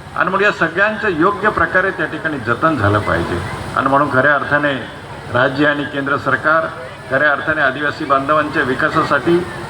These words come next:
वेगवेगळ्या त्या ठिकाणी योजना आणण्याचा त्या ठिकाणी प्रयत्न करत आहे. आणि निश्चितच समाज हा समाजाभिमुख झाला, आदिवासी समाज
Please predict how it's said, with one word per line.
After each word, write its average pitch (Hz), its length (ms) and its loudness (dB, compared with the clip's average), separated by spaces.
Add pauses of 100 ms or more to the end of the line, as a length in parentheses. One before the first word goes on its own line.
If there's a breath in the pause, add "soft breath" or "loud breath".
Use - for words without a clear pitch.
वेगवेगळ्या 165 720 4 (240)
त्या 156 100 4
ठिकाणी 160 360 2
योजना 139 340 4
आणण्याचा 170 380 2
त्या 165 120 0
ठिकाणी 160 300 0
प्रयत्न 143 360 0
करत 120 300 -2
आहे. 82 160 2 (520)
आणि 131 140 2
निश्चितच 165 500 2 (520)
समाज 175 380 2 (500)
हा 165 100 2
समाजाभिमुख 190 960 0
झाला, 151 420 -2
आदिवासी 180 420 2
समाज 185 400 2